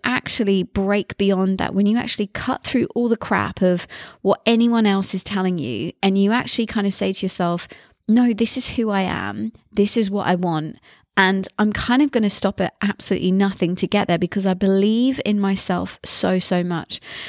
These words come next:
And I've seen this happen you know, just, just to give you, like, a very broad example, you know, I've seen this happen with women when it comes to pregnancy and getting pregnancy and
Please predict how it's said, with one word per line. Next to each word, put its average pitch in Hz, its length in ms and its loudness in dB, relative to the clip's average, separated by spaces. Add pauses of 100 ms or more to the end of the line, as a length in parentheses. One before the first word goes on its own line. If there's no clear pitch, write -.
(140)
And 208 120 2
I've 226 120 2
seen 302 240 2
this 370 180 0
happen 196 560 -2 (800)
you 220 100 4
know, 233 140 4
just, 262 340 2
just 269 200 0
to 247 60 -4
give 233 160 -2
you, 202 160 2
like, 185 160 -4
a 185 60 -2
very 190 400 2
broad 180 600 2
example, 185 680 -2 (360)
you 220 80 4
know, 214 100 4
I've 214 80 0
seen 233 260 2
this 262 180 0
happen 190 600 0
with 180 240 0
women 180 440 2
when 180 140 2
it - 140 -6
comes 175 420 -2
to 170 220 0
pregnancy 233 720 0
and 185 180 0
getting 180 220 -4
pregnancy 220 640 0
and 196 200 0